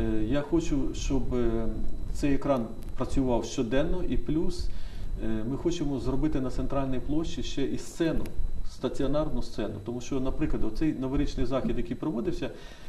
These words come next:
ми, е, ту сцену, яка в нас є, яка використовується мало на такі тільки, як на День міста, там ще інші заходи, то на Новий рік вона, по-перше, тут ця сцена величезна не стане, от, а по-друге, оренда цієї сцени, ви вдумайтеся, обходиться двадцять дві тисячі. Тобто,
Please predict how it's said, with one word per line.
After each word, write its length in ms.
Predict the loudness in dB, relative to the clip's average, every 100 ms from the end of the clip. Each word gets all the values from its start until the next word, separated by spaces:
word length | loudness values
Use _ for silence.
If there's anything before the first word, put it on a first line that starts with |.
| -8 -2
ми, 180 | 0
е, 380 | 2 0 -4 -6 -4
ту 80 | -4
сцену, 300 | -2 0 0
яка 200 | -2 -2
в 80 | -4
нас 240 | -4 -2
є, 120 | -2
яка 280 | 0 0 0
використовується 960 | -2 -4 -4 -2 -2 0 2 2 2 0
мало 420 | 2 2 2 0 2 2 2
на 120 | 2
такі 240 | 0 0 0
тільки, 280 | -2 -2 -2
як 180 | -2 -4
на 80 | -2
День 240 | 0 2 2
міста, 280 | 2 0
там 200 | 0 2
ще 120 | 4 4
інші 280 | 4 4
заходи, 420 | 2 0 0 0 0 0 0 0 0
то 80 | 0
на 120 | 0
Новий 260 | 2 2 0
рік 160 | 0 -2
вона, 160 | -2
по-перше, 400 | -2 -2 0 0
тут 200 | 0 -2
ця 100 | -2
сцена 300 | 0 0 0
величезна 480 | 2 2 2 2 2
не 100 | 0
стане, 340 | 0 0 0 0 -2 -4 -4 -4 -4
от, 140 | -2
а 60 | -2
по-друге, 500 | -4 -4 0 2 2 2
оренда 380 | 2 4 2 0
цієї 300 | 0 0 0
сцени, 300 | 0 0 0
ви 120 | 0
вдумайтеся, 500 | 0 0 0 -2 -2
обходиться 400 | -2 0 0 2
двадцять 380 | 2 2 2 0
дві 80 | 0
тисячі. 460 | 2 0 0 -2 0 0 0 0
Тобто, 420 | 0 0 0 0